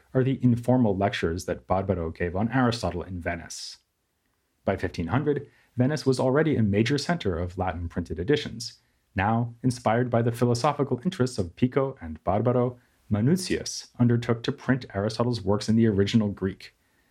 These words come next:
a project of great scholarly significance which would hopefully make him a nice pile of money in the process. Not just Aristotle either.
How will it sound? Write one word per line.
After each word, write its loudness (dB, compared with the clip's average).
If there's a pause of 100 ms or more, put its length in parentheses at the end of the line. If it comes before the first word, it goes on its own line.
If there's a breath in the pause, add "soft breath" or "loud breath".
(160)
a -2
project 0
of -2
great 0
scholarly 0
significance -2
which 0
would 0
hopefully -4
make -2
him 0
a 0
nice 0
pile -4
of -4
money 0
in -12
the -8
process. -6 (760)
Not 2
just -2
Aristotle 0
either. 0